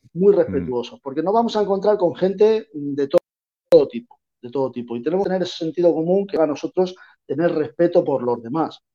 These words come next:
Speaker 1: y ser empáticos, ser
Speaker 2: Mm,
Speaker 1: empáticos, porque habrá
Speaker 2: empatía,
Speaker 1: situaciones,
Speaker 2: siempre.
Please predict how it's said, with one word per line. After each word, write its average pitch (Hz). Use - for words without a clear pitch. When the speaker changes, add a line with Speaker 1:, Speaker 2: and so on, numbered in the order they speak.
Speaker 1:
y 165
ser 196
empáticos, 143
ser 143
Speaker 2:
Mm, 139
Speaker 1:
empáticos, 120
porque -
habrá 180
Speaker 2:
empatía, -
Speaker 1:
situaciones, 208
Speaker 2:
siempre. -